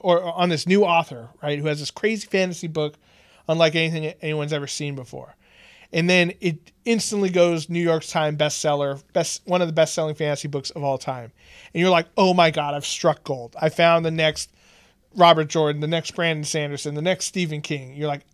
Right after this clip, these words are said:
"I've, I've fucking made it. I'm gonna be able to retire." And then the second book comes out. And it's like, yes,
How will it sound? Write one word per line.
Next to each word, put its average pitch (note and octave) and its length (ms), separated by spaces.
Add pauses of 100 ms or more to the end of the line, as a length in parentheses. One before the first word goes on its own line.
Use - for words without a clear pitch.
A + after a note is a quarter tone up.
(100)
"I've, D#3 220
I've D3+ 160
fucking D#3 320
made D3+ 240
it. D3+ 60
I'm D3 120
gonna D3 120
be C#3+ 100
able C#3+ 140
to C3+ 60
retire." C#3 460 (880)
And E3 80
then F#3 100
the F#3 80
second G3+ 320
book F3 180
comes D#3+ 260
out. C#3+ 260 (320)
And A3+ 120
it's A3+ 140
like, G3 320 (240)
yes, - 460